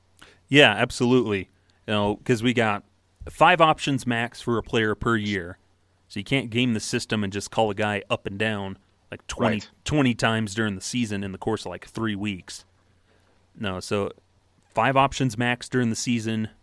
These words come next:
Speaker 1: before he has to be exposed to waivers. So that may help you figure out your system a little bit better of calling guys up and letting them stick around, sticking with guys.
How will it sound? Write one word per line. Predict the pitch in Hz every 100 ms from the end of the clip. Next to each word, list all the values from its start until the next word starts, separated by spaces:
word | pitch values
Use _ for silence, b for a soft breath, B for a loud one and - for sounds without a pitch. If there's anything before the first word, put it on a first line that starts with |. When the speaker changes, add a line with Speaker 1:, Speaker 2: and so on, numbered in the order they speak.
| -
Speaker 1:
before | 95 113 113
he | 110
has | 107
to | -
be | 107
exposed | 98 - 107 98 -
to |
waivers. | 98 98 92 92 92 - _ _ _ _ _ _
So | - 107
that | 117 127
may | 120 117 - _ _ -
help | 117 123
you | 113
figure | 127 117 113
out | 120
your | 107
system | 101 - 147 139 120
a |
little | 107 104
bit | 104 101
better | 101 92 101 _ _ _ _ _ _ 90
of | 90 87 85
calling | - 110 110
guys | 101 104 107
up | 110 104
and | 95
letting | 107 110
them | 101
stick | - - 110
around, | 98 101 117 98 90 - _ _ _
sticking | - 131 110
with | 92 -
guys. | 92 78 85